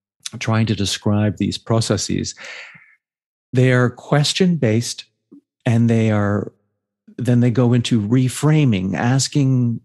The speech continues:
uh, sort of questions by flipping things around, um, and asking them in a different way so that you can get your own clarity and focus, and then, uh,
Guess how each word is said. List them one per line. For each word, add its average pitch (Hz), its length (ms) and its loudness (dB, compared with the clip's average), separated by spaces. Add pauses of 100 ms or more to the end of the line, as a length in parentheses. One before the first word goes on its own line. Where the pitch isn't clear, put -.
uh, - 220 -12
sort 117 160 -2
of 110 80 -2
questions 120 600 -2
by 110 520 -2
flipping 135 520 0
things 120 440 0
around, 107 720 -2 (920)
um, 92 520 -4
and 110 120 -2
asking 120 500 0
them 113 120 0
in 107 80 0
a 104 60 0
different 101 380 -6
way 107 280 -2
so 104 140 -4
that - 200 -8
you 117 720 0 (520)
can 117 160 0
get 110 140 0
your 110 220 0
own 151 280 2
clarity 127 580 0
and 98 160 0
focus, 98 800 -4 (500)
and 113 160 2
then, 107 460 0 (800)
uh, 175 60 -14